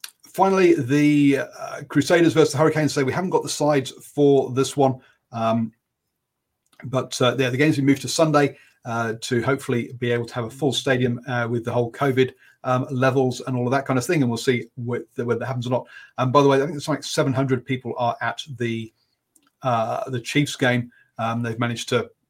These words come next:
have them in hundred blocks with each, each with their own entryway and that kind of thing. So, um, there, there'll be a small, a s-, a small crowd, um, at the Chiefs game. But unfortunately, because of covid, there's not a space for me with my media pass. Normally there would, uh, otherwise I, w-, I was gonna be there.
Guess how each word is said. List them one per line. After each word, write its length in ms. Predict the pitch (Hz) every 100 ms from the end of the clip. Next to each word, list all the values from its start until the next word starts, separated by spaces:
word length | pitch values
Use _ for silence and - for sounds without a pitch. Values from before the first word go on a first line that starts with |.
| -
have 220 | - 117
them 80 | 120
in 80 | 113
hundred 300 | 143 117 107
blocks 340 | 123 117 -
with 80 | 117
each, 140 | 120 - 131 135
each 160 | 127
with 80 | 123
their 100 | 120
own 240 | 113 120 -
entryway 460 | 127 - 120 117
and 100 | 113
that 120 | 120 -
kind 100 | 120
of 40 |
thing. 140 | 123
So, 220 | 113 135 131 - - 135
um, 240 | 135 143
there, 120 | 147
there'll 180 | 170 165
be 100 | 156
a 40 |
small, 440 | - - 165 156 143 -
a 40 | 135
s-, 200 | - - -
a 60 |
small 340 | - 165 151 -
crowd, 320 | 127 113 110 _ _ _ _
um, 180 | 120 110 120
at 160 | 123
the 80 | 120
Chiefs 260 | - 127 -
game. 260 | 120 113 - _ -
But 80 |
unfortunately, 680 | 123 120 160 156 180 131 127 _ _ _ -
because 260 | - 175
of 100 | 127
covid, 380 | - 131 123 120 - _ -
there's 160 | 120 120
not 280 | 135 - - -
a 80 |
space 320 | 107 - 120 -
for 140 | 123
me 160 | 120 120
with 120 | 120
my 140 | 120
media 260 | 135 151 131
pass. 380 | 131 110 - 123
Normally 360 | 131 135 131
there 120 | 120
would, 260 | 120 135 135
uh, 160 | 123 120
otherwise 260 | 131 123
I, 60 | 120
w-, 220 | 127 143
I 80 | 120
was 200 | 135 123
gonna 140 | 127
be 140 | 123 135
there. 220 | 113